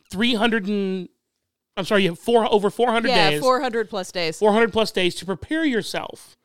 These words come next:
Speaker 1: for that. I mean, that's six, oh my God, is that, that's almost si-, six months away.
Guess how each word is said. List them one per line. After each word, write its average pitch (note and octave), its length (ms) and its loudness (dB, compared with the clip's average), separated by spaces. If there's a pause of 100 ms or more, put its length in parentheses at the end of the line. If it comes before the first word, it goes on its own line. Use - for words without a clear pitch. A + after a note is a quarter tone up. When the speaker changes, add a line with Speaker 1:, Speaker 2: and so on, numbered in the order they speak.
(640)
Speaker 1:
for F3+ 80 -8
that. D#3 180 0
I F#3 40 0
mean, G#3 140 2
that's D4+ 200 0
six, - 840 -4 (140)
oh E3 60 -6
my D3 140 -4
God, C#3 180 -6
is C3 80 -8
that, D#3+ 260 -6
that's - 640 -4
almost G#3 540 -2
si-, G#3+ 200 -4
six - 280 -10
months E3+ 200 -4
away. D#3 240 -12